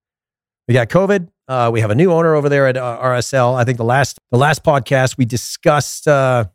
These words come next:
and I, I don't wanna even talk about Woodward. He's leaving, he's leaving, uh, Manchester United. We all know that. They, they're gonna,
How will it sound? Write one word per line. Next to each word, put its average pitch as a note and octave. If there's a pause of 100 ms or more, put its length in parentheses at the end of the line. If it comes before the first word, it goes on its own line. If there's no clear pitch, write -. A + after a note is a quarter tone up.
(100)
and B2
I, C3+
I -
don't D#3+
wanna D3
even C3
talk A2+
about A2+
Woodward. G#2+
He's A#2
leaving, A2
he's A2
leaving, G#2
uh, F#2+
Manchester G2+
United. G2
We G2+
all G#2
know G2
that. F#2
They, G2
they're G2
gonna, G2+